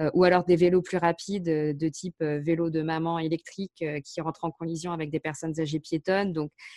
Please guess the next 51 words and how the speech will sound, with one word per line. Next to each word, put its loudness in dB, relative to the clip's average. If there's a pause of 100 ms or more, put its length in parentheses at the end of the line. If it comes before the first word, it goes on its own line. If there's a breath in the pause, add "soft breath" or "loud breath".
(120 loud breath)
la 4
question 0
de, 0
d'assurer 0
la 4
sécurité -6
des -2
personnes -4
âgées 0
en 0
lien 2
avec -4
la -4
pratique -8
du -8
vélo, -2
euh, -4
c'est -4
vraiment 2
celle -2
qui -6
structure -4
le 0
débat 2
public -8
autour -4
du -4
vélo 0
au 0
Japon. -4 (760 loud breath)
Euh, -2
et -2
donc -2
là, 2
aujourd'hui, -4
euh, 0
leurs -2
orientations, -2
c'est -2
de -2
commencer -2
à 0
développer -2
des 0
pistes -6
cyclables -4 (400)
pour, -2
euh, 0
séparer -2
les -2
usages -2